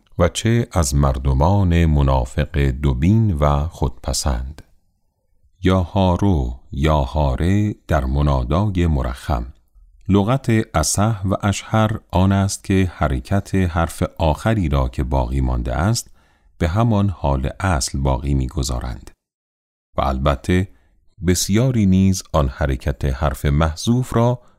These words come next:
به ما قبل منتقل می‌نمایند. در ضبط کلمهٔ قبل احتمالاتی داده شده که معنای هیچ یک از آنها مناسب مقام نیست و آنچه به نظر حقیر می‌رسد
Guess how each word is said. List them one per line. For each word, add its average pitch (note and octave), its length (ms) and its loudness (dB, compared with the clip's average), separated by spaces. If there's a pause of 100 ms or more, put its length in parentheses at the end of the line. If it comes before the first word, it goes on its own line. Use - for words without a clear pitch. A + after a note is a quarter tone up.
(100)
به E2 120 2
ما C2+ 240 0
قبل C#2 440 -2
منتقل C2+ 540 -2
می‌نمایند. B1+ 880 -2 (1040)
در G2+ 140 2
ضبط A#2 440 0
کلمهٔ D2+ 880 2 (100)
قبل G#2+ 480 -2 (300)
احتمالاتی D2 920 0
داده G2+ 280 0
شده F2+ 440 0
که F2 240 0
معنای C#2+ 680 0
هیچ G2 540 -2
یک - 140 -4
از F#2+ 200 -2
آنها F2+ 500 -2
مناسب D2 760 -2
مقام D2 640 0
نیست C#2+ 420 -2 (720)
و - 40 0
آنچه D2 480 0
به C2+ 160 0
نظر C2 360 -2
حقیر C2 480 -4
می‌رسد F2+ 640 -2